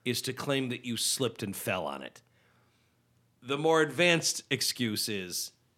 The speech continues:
you did it because you were dared to do it. I didn't wanna do this. Uh, it was,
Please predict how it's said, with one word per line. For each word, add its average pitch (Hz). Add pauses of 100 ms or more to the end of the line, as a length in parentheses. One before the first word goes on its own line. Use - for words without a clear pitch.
(140)
you 131
did 143
it 139
because 113
you 110
were 101
dared 90
to -
do 95
it. - (1500)
I 170
didn't 143
wanna 127
do 101
this. 87 (340)
Uh, 127
it 147
was, 117